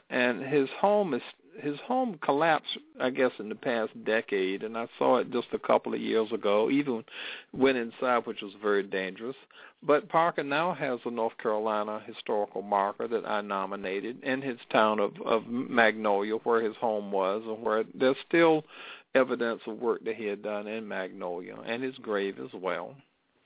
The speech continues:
Um, Augustus remained in Bertie County. He was a store owner, a carpenter. He, he married a few days after he enlisted to, uh, Leah Cooper in, in Hampton Roads.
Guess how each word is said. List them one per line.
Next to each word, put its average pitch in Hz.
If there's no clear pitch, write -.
Um, 120
Augustus 151
remained 139
in 147
Bertie 107
County. 95
He 110
was 107
a 101
store 160
owner, 139
a 95
carpenter. 131
He, 104
he 117
married 131
a 120
few 143
days 117
after 117
he 113
enlisted 104
to, 101
uh, 113
Leah 117
Cooper 143
in, 131
in 135
Hampton 117
Roads. 98